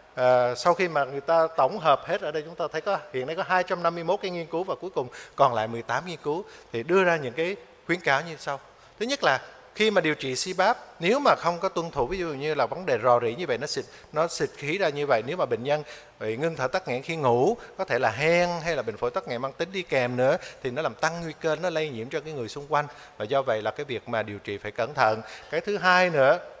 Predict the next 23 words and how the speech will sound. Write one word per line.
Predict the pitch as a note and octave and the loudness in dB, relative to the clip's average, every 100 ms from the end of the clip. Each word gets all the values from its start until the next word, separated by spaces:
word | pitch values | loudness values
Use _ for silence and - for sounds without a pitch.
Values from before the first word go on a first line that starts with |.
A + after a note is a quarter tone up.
| - - - _ _ - - | -20 -20 -20 _ _ -20 -10
là, | B2+ C3+ A#2 - - - | 2 4 4 2 -12 -10
à, | - A#2 A#2 G#2 - B2+ - - _ _ _ _ _ | -2 2 2 -2 -12 -20 -20 -20 _ _ _ _ _
có | F3 | -2
những | F#3+ C3 E3 G#3 - - | 0 -2 -2 -10 -14 -10
cái | - D#3 D#3 F#3 F#3+ - - | 0 2 2 0 -4 -10 -4
nghiên | F3+ | -2
cứu | E3+ G#3 | 2 2
và | |
có | F3 F3+ | 2 0
những | F#3+ B2+ | -2 -4
cái, | D3 D#3+ F3 F#3+ | -2 -2 0 -2
cái | F#3 F3+ | -2 -4
công | F3 E3+ | -2 -4
ty | E3+ F3+ | 0 0
người | D#3+ | 0
ta | F3 E3 - | -4 -6 -8
sản | - C3 A#2 | -8 -4 -4
xuất | - A3 | -4 -4
ra | E3+ | -2
những | D3+ A2+ | -2 -4
cái | F3+ | -8
van | D#3+ D#3+ D3+ D3 - | 0 2 2 -2 -6
trận, | B2 | -4